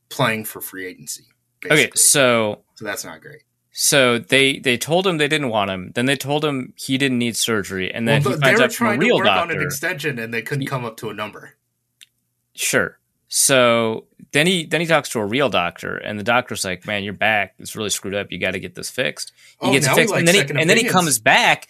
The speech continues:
Speaker 1: Now he
Speaker 2: and
Speaker 1: likes second
Speaker 2: everyone,
Speaker 1: opinions, but
Speaker 2: everyone
Speaker 1: Rodgers
Speaker 2: treats
Speaker 1: got
Speaker 2: him
Speaker 1: crucified for
Speaker 2: like
Speaker 1: it.
Speaker 2: he's some sort of pariah for getting his back fixed, for taking care of himself.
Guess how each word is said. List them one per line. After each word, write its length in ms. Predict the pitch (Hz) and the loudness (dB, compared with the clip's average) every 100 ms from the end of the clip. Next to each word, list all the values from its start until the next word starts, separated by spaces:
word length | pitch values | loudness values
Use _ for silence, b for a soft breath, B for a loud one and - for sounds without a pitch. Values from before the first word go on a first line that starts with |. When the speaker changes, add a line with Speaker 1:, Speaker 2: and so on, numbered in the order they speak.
| - | -8
Speaker 1:
Now 180 | 147 165 | -6 -2
he 80 | 160 | 2
Speaker 2:
and 0 | |
Speaker 1:
likes 0 | |
second 100 | 139 | 4
Speaker 2:
everyone, 400 | 156 175 160 147 | 4 4 4 2
Speaker 1:
opinions, 360 | 160 226 180 143 | -2 -4 -4 0
but 40 | |
Speaker 2:
everyone 200 | 160 170 | 4 4
Speaker 1:
Rodgers 140 | 143 - | 4 2
Speaker 2:
treats 240 | 220 190 | 2 2
Speaker 1:
got 80 | 151 | 2
Speaker 2:
him 100 | 123 | 2
Speaker 1:
crucified 440 | 117 - - 120 - | 0 -4 -8 -10 -6
for 100 | 143 | -2
Speaker 2:
like 120 | 143 | 0
Speaker 1:
it. 40 | |
Speaker 2:
he's 140 | 165 151 | 2 2
some 140 | 156 | 4
sort 180 | - 147 | 4 4
of 100 | 131 | 2
pariah 500 | - 131 156 190 110 | 0 4 4 4 2
for 160 | - | -2
getting 260 | 117 131 131 | 2 2 2
his 120 | 110 | -2
back 360 | 90 113 165 - | 0 2 2 0
fixed, 440 | - - - - | -12 -12 -10 -8
for 120 | 127 | -6
taking 340 | 113 143 131 123 | -4 -2 -2 -4
care 240 | 131 196 | -2 -2
of 80 | 123 | -4
himself. 540 | 65 - - - - | -6 -8 -8 -14 -20